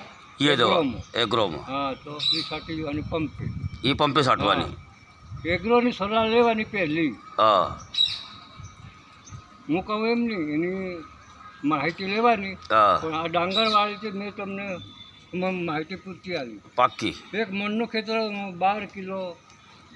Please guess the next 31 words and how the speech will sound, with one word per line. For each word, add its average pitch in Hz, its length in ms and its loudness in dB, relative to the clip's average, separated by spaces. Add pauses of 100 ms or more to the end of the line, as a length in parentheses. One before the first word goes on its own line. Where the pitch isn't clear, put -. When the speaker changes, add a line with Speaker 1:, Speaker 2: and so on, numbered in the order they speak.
(140)
Speaker 2:
ગુજરી 185 300 -4
વાપવાની, 175 560 0 (200)
બાર 220 180 4
કિલો. 139 360 -10 (320)
Speaker 1:
મણના 139 360 6
ખેતરમાં 135 400 4
બાર 151 160 8
Speaker 2:
મણના - 160 2
Speaker 1:
કિલો. 104 160 2
Speaker 2:
ખેતરમાં 160 320 -2 (720)
ને 165 120 0
બે 185 240 2
મણનું 233 420 2
હોય 254 300 4 (360)
તો 180 80 -6 (420)
કટ્ટુ 202 280 -6
પચીસ 196 380 -10
કિલોનું 190 600 -4 (260)
મળે, 214 220 -2
પચીસ 202 380 -4
Speaker 1:
પચીસ 139 200 0
Speaker 2:
કિલોનું. 127 180 2
Speaker 1:
કિલોનો, 104 320 4
હા. 92 200 4
Speaker 2:
હા, - 180 -4 (460)
એના 156 380 -4 (680)
અગિયારસો 170 480 -4
રૂપિયા 151 260 -8
થાય. - 580 -6
Speaker 1:
એવો? 98 220 4
Speaker 2:
હા. 120 360 -12